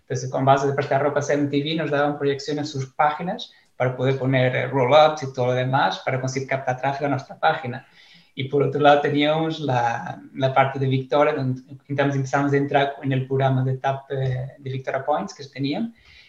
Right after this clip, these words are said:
y al mismo tiempo conseguimos hacer acciones con, con ellos. Y nada, fue súper interesante, el proyecto andó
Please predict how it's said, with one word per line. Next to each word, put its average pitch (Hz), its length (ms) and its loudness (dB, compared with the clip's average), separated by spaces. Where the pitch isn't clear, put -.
y 143 120 2
al 127 80 4
mismo 123 160 0
tiempo 131 220 -4
conseguimos 135 340 -2
hacer 131 260 -2
acciones 135 420 -2
con, 120 360 -8
con 123 160 -4
ellos. 151 420 -2
Y 139 540 0
nada, - 260 -6
fue 120 600 -4
súper 139 240 -2
interesante, 214 720 0
el - 140 -6
proyecto 127 360 -4
andó 151 520 -2